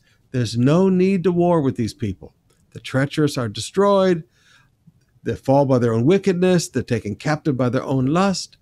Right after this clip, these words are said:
But the integrity of the upright guides them.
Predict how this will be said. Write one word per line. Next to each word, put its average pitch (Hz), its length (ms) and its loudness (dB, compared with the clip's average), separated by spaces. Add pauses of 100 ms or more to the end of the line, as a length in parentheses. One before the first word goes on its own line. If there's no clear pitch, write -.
(360)
But - 360 -4 (580)
the 101 100 -6
integrity 139 680 -2
of 123 60 0
the 123 100 0
upright 110 440 -6
guides 160 400 -2
them. 160 440 -2